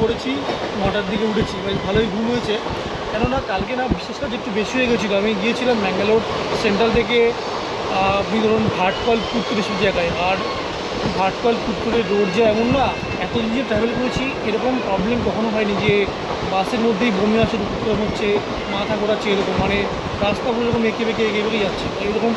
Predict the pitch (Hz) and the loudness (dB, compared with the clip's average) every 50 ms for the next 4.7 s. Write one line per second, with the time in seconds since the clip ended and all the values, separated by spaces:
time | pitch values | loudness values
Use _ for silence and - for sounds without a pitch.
0 | - - 196 175 180 165 170 - - - - - - - - - - 208 196 180 | 0 -2 -2 0 0 0 0 0 -2 -2 -4 -6 -6 -8 -4 -2 0 0 2 2
1 | 240 254 240 214 226 240 214 233 240 240 269 302 - - - - - - - - | 2 2 2 4 2 2 2 2 2 2 2 2 0 -2 0 0 0 0 0 -2
2 | - - - 220 202 196 190 - 855 855 855 855 855 427 415 415 - 233 269 285 | -2 -2 -2 0 0 0 0 0 0 0 0 2 2 2 2 2 2 2 2 0
3 | 427 415 392 359 359 359 359 359 359 359 359 359 359 370 359 254 247 175 180 214 | 0 2 4 4 6 6 6 6 6 6 4 4 4 2 2 0 0 2 2 2
4 | 214 202 190 208 196 220 214 214 226 220 208 185 - | 2 0 -2 -4 -4 -4 -2 -2 -2 -2 -2 -2 -2